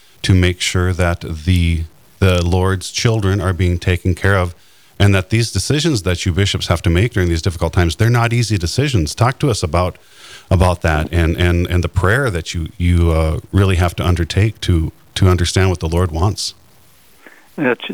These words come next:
Speaker 2: true, and it's, uh, these crisis situations are, uh, they seem to be coming one after another for bishops, and, uh, so this is just the latest, uh, one that we have to deal with, and, uh, we haven't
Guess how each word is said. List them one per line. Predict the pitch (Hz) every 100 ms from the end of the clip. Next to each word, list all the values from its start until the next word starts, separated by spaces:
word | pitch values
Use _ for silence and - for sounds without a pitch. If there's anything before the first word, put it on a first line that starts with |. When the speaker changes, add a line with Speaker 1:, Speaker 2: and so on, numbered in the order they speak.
| 90 - -
Speaker 2:
true, | - 139 120 110
and | 107
it's, | 107 - -
uh, | 120 113 107 98 - - - _ -
these | 117
crisis | - 139 147 127 107
situations | 139 113 131 110 127 - 113 104
are, | 113 107 104 - - - _ -
uh, | 113
they | 110 117 -
seem | 143 143
to |
be | 110 117
coming | - 127 127 110 107 98
one | 117 131 123
after | 123 - 117
another | 107 123 123
for | 92 113
bishops, | 98 113 - 107 - 123
and, | 107 107 - - - - -
uh, | 143 110 110 110
so | 123
this | 107 127 -
is | 113
just | 127 120
the | -
latest, | 101 123 135 117 113 - -
uh, | 156 220 151 110 110
one | 113 165 120 120 117 120
that | 117 120
we | 127
have | 117 110
to | 113
deal | 110 151 196
with, | 113 113
and, | 127 113 113 - - - - _
uh, | - 120 113 117
we | 143 123 120
haven't | 120 113 123 117